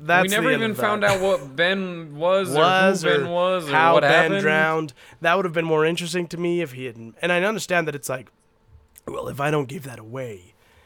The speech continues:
Speaker 1: they still s-, stick along, right?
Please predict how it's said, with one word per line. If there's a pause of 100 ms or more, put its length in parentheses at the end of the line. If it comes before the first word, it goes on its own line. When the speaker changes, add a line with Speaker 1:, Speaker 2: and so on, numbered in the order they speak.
(160)
Speaker 1:
they
still (640)
s-, (100)
stick
along, (180)
right?